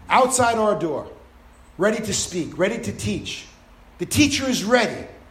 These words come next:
but where is the student? The atmosphere is charged with his presence.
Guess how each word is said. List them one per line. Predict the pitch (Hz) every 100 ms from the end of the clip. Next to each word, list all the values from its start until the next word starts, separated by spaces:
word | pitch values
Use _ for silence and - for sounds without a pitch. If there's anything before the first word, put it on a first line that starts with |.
| - - - - -
but | 120
where | 117 160
is | 160 -
the | -
student? | - - 113 85 - - - - - - -
The | 170 208
atmosphere | 226 202 160 - 185
is | 165 -
charged | - 208 214 196 160
with | 147
his | 151 -
presence. | - 190 175 120 113